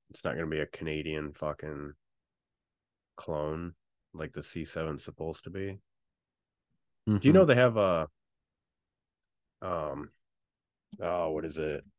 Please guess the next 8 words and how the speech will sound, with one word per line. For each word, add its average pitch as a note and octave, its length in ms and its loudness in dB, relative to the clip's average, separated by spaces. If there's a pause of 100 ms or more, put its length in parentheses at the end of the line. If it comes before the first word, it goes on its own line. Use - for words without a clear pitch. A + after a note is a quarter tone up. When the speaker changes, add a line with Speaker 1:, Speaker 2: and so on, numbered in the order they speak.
(240)
Speaker 1:
A G2+ 160 2
one A2+ 720 2
uppers C#3 840 -2
in C3 140 -2
stock C#3 360 -2
also G#2 280 0
right B2 180 0
now? C3 220 -2